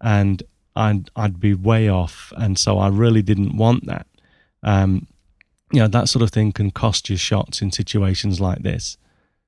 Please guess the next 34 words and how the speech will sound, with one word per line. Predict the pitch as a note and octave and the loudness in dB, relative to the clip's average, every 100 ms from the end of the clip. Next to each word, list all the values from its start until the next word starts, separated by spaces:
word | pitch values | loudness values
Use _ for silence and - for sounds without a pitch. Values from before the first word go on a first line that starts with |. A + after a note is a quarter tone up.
| _ _ _ _ - | _ _ _ _ -4
The | |
downside, | B2 D3 E3+ - C3 B2 A2+ | 2 4 4 0 0 0 -2
of | G#2+ | -4
course, | - A#2 G#2+ - | 0 0 0 -2
is | G#2 F2+ | -2 0
that | - - | -4 -4
when | A2 A2+ A2 | 0 2 2
you | G#2+ A2 | 4 2
use | G2 A#2 D3+ C#3 | 2 4 4 2
this | A2 - G#2 | -2 -2 0
mode, | F#2+ F#2 F2+ - | 0 0 -4 -8
you | - A2 A2 G#2+ F#2 - _ _ - | -8 0 2 2 0 -10 _ _ -2
can | A2+ A2 | 0 2
release | A2 A2+ C#3 A#2+ | 2 2 0 -2
the | A#2+ | -4
shutter | - C3 B2+ B2 | -2 -2 0 0
button | G2 G2+ F#2+ F2+ | 0 0 -2 0
without | G2+ G2+ A#2 A#2 | 0 2 2 0
achieving | A#2 - A#2 G#2 G2 F#2 | -4 -4 -2 0 0 -2
focus, | B2+ B2 - C2 - - _ _ _ _ _ | 0 0 -2 -8 -10 -16 _ _ _ _ _
and | - A2+ G#2 G2 - | 0 2 4 0 -6
that | A#2 C3+ | -2 -2
means | - B2 A#2 G#2 | 2 2 2 0
that | - - | -2 -2
you | G#2+ G#2+ | 0 -4
can | - G#2+ G#2 | 0 0 0
actually | - A2+ - G#2+ G2 | -2 -4 -4 -2 -2
forget | - A2 C#3 D3+ | -2 0 0 0
to | - | -4
focus. | A2 G2+ F2+ - - - _ _ _ _ _ _ - | -2 0 0 -4 -10 -12 _ _ _ _ _ _ -2
Now, | B2 B2 - | 0 0 2
I've | C3+ A#2 | 0 4
been | C#3+ C#3 | 2 2
shooting | - D#3 E3 D#3 C#3+ C3 B2 | 2 0 0 2 2 2 0